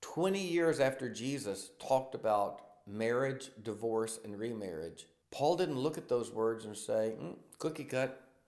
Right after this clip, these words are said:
impose it on this." Something about the context had so shifted for Paul.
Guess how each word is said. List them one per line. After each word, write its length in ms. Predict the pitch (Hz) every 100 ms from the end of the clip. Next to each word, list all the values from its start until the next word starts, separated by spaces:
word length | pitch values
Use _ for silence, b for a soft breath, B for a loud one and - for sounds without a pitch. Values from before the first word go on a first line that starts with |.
| _ _
impose 420 | 107 110 113 120 120
it 60 |
on 160 | 127 135
this." 280 | 156 143 - _ -
Something 540 | - - 175 190 196
about 200 | 160 151
the 60 | 127
context 800 | - 123 143 143 120 98 -
had 160 | - 120
so 260 | - 147 139
shifted 800 | 139 - 165 160 - - - - _
for 140 | - 104
Paul. 560 | - - - - 92